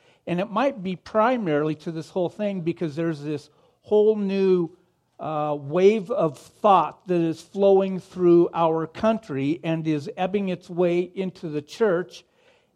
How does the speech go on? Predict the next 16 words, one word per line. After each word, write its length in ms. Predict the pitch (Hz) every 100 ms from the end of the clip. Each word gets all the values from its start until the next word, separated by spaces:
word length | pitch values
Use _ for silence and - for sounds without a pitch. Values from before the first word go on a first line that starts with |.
| -
And 380 | 165 165 165 160
it's 340 | 185 170 -
a 200 | 185 160
misconception 960 | 170 254 - - 180 - 240 240 - 165
that 100 | 156
we 200 | 156 147
have 260 | 147 160
where 160 | 156 165
we 160 | 160
talk 400 | 156 - 214 220
about 540 | 214 170 147 143 147 _ _ _ _ _ _ _ _ _ - _ _ -
not 600 | 160 190 196 185 147 131
judging. 600 | 165 185 160 147 113 - _ _ _ _ _ _ _ _ _ _ _ _ _ _ _ -
"Don't 240 | 190 196
judge 340 | 147 202 185 151
me. 300 | 143 107